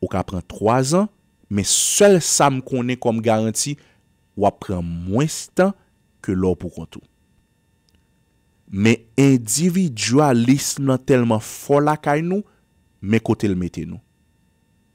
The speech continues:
ou sèlman wè tèt ou epi lòt yo, yo menm, yo mèt nan labou a. Ou pa wè kisa nou fè? Nou bat yon gwo kay.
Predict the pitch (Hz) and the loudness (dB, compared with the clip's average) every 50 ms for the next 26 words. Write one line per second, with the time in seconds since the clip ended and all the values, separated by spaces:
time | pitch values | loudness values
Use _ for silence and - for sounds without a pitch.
0 | _ _ _ _ _ _ _ _ _ _ _ _ _ _ _ - 101 95 - - | _ _ _ _ _ _ _ _ _ _ _ _ _ _ _ -8 -6 -4 -2 0
1 | - 127 123 123 127 123 120 123 120 - _ _ - - 151 147 - - 202 226 | 2 2 2 2 2 2 4 2 2 0 _ _ 2 2 2 2 4 2 2 2
2 | - _ _ _ _ _ _ _ _ _ _ _ _ _ _ - 98 - 104 95 | 0 _ _ _ _ _ _ _ _ _ _ _ _ _ _ -10 -6 -2 0 0
3 | 95 95 101 101 - - 110 104 104 104 107 107 104 104 101 98 95 95 92 - | 2 2 2 2 2 2 2 4 4 4 4 2 2 2 2 2 2 0 -2 -4
4 | - - - _ _ _ _ _ _ _ _ _ _ _ _ _ _ _ _ _ | -6 -14 -20 _ _ _ _ _ _ _ _ _ _ _ _ _ _ _ _ _
5 | _ _ _ _ _ _ _ _ _ _ _ - 101 98 95 90 90 87 95 98 | _ _ _ _ _ _ _ _ _ _ _ 0 2 2 2 2 0 -2 -2 -4
6 | 90 80 85 - _ _ _ _ _ _ _ _ _ _ _ _ _ _ _ _ | -4 -4 -6 -10 _ _ _ _ _ _ _ _ _ _ _ _ _ _ _ _
7 | _ _ _ _ _ _ _ _ _ - - 113 120 127 135 131 123 131 127 131 | _ _ _ _ _ _ _ _ _ -2 2 2 2 2 2 0 2 2 2 2
8 | 135 131 135 143 151 180 - _ _ _ _ _ _ _ _ _ _ _ _ _ | 0 0 0 -2 -2 -4 -6 _ _ _ _ _ _ _ _ _ _ _ _ _
9 | _ _ - 95 95 98 104 98 - - 113 98 92 87 95 98 104 - - 76 | _ _ -8 -4 -2 0 0 0 0 -2 -6 -6 -6 -4 -4 -4 -4 -4 -6 -12
10 | 71 - - | -12 -12 -16